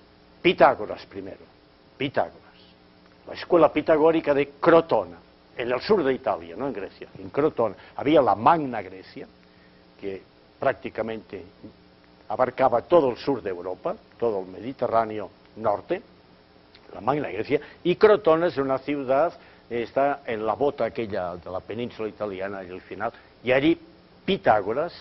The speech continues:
montó un centro religioso que adoraba las relaciones numéricas o matemáticas. Pero, en fin, el teorema de Pitágoras,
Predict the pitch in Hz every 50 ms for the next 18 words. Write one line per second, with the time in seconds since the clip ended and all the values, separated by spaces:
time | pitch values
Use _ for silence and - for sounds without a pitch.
0 | - - - - _ _ _ _ _ _ _ - 107 127 147 151 135 - - 120
1 | 120 139 135 - - 151 160 175 160 135 - - 135 135 131 131 131 - 131 147
2 | 170 160 - - - - - - - _ _ _ _ _ _ _ - - - -
3 | - - 113 131 165 202 202 202 202 165 - - 160 160 156 147 - - 175 190
4 | 190 - - - - _ _ _ _ _ - - - 160 165 156 160 139 123 123
5 | 120 143 147 131 123 110 127 131 123 120 120 - - 131 127 131 131 123 - -
6 | - - - 123 117 123 123 120 123 123 120 117 123 - - 123 117 - - -
7 | - 110 101 110 110 - 107 101 95 - - - - - - - - - - -
8 | - - - 98 98 131 139 117 - - - - 101 95 110 120 110 107 110 113
9 | 120 - 147 143 - 156 143 131 120 135 147 190 185 -